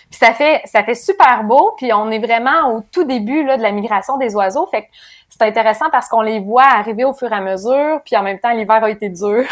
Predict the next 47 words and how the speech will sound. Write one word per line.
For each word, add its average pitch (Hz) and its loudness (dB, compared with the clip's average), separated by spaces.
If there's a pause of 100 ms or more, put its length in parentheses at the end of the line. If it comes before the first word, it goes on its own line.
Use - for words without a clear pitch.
<laughs> - -14 (120)
Puis, - -4 (800)
fait 269 4
que 269 2
ça, 226 4 (260)
ça 262 4
nous 262 0
permet 269 2
de 247 0
faire 285 0
l'activité, 254 -2
d'aller 220 2
dehors, 220 6
l'installer, 220 -2
puis 247 -4
en 214 2
même 208 -6
temps, 247 -2
ensuite, 214 -6
de 208 -4
l'observer. 196 -6 (420)
Fait 190 -4
que 190 4
beurre 233 6
d'arachide, 233 2
ça 220 -6
fait 202 -6
coller 226 0
les 226 -2
graines. 226 2
Fait 180 -8
que 226 -8
n'importe 294 2
quoi 269 2
que 226 -6
vous 202 -6
avez, 214 0 (380)
euh, 190 0
ça 190 -4
peut 202 -6
même 254 -4
être 208 -4
une 202 -6
tasse, 247 6
un 185 -4
verre, 220 6
euh, 180 0